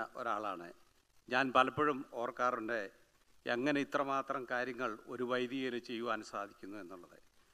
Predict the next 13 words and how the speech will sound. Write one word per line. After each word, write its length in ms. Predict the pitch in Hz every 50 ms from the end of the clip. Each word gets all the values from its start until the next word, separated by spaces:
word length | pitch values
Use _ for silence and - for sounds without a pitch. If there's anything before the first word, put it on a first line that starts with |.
| _ _ _ _ _ - - - -
അദ്ദേഹം 380 | 120 127 139 135 127 147 143 123 123
കേരളത്തിലായിരുന്ന 800 | 135 139 143 143 143 139 - 160 151 143 143 147 139 143 135 135 123 -
സമയത്ത് 420 | 156 135 143 143 139 - - 156 165 156 - - _ _ - - - _ _ - - - -
നഷ്ടത്തിലായിരുന്ന 800 | 120 120 117 - - 135 120 143 135 135 135 131 127 135 131 127 123 -
അപ്നാദേശ് 560 | - - 131 143 139 139 143 139 - - - - - 113
ലാഭത്തിലാക്കി, 720 | 117 123 123 139 135 - 139 135 127 131 120 127 127 131 127 120 - - - - - - _ - _ - -
അപ്നാദേശിൻ്റെ 760 | 113 - - 135 135 139 127 139 143 120 - - 127 131 127 - -
സർക്കുലേഷൻ 520 | 127 135 131 - 135 139 135 - - 131 131 123
വർദ്ധിപ്പിച്ച് 560 | 117 110 - 110 113 123 120 - - 131 127 117 110 113 - - _ _ - - _ _ - _ -
ഒരു 160 | 127 123 120 113 120
നല്ല 200 | 131 131 139 156
നിലയിലാക്കുവാൻ 760 | 147 131 123 120 131 127 120 120 117 110 - - 123 113 113
അദ്ദേഹത്തിന് 400 | 110 107 110 113 - - 107 101